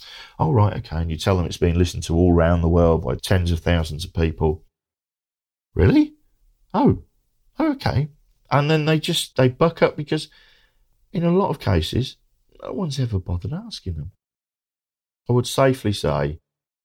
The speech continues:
and it's really strange, I've never heard one Bletchley Park veteran brag about what they did.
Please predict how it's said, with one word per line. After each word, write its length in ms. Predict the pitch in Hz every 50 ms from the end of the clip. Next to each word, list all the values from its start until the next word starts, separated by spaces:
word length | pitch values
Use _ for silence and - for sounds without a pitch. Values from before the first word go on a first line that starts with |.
| _ _ _ _ _ _ _ _ _ _ _ _ _ _ _ _ _ _ _ - - - -
and 80 | 107 127
it's 160 | 131 - -
really 240 | 120 127 123 120 113
strange, 500 | - - - 107 104 90 82 73 73 - - _ -
I've 220 | - 110 110 110
never 380 | 117 123 139 135 131 - 127 123
heard 580 | 113 110 127 113 92 78 76 73 76 - - _ _ _ _
one 580 | - 92 101 107 117 123 127 123 123 120 - - _ _ _ _ _ _ _ -
Bletchley 420 | 104 107 113 - - - - -
Park 320 | 95 - 113 104 92 - -
veteran 520 | 101 90 - - - - 87 82 78 76 -
brag 440 | - 85 82 80 71 58 64 65 - -
about 260 | - - 73 - -
what 140 | - - -
they 80 | -
did. 240 | 80 - 64 - -